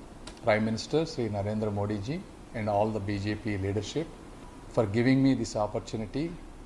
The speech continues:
and trusting me to do well. In addition, I'm also really thankful to the God for giving me two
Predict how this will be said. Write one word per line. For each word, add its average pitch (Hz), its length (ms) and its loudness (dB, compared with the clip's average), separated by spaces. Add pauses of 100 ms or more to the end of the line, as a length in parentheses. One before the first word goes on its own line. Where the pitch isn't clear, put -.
and 104 180 -4
trusting 127 460 0
me 147 180 2 (240)
to 107 80 -4
do 110 160 0
well. 107 320 2 (1300)
In 110 100 2
addition, 120 500 2
I'm 104 200 0
also 117 340 2
really 113 280 2
thankful 110 580 -2
to 110 100 -2
the 101 120 0
God 101 420 6 (1120)
for 120 160 2
giving 131 400 4
me 127 200 2
two 127 400 0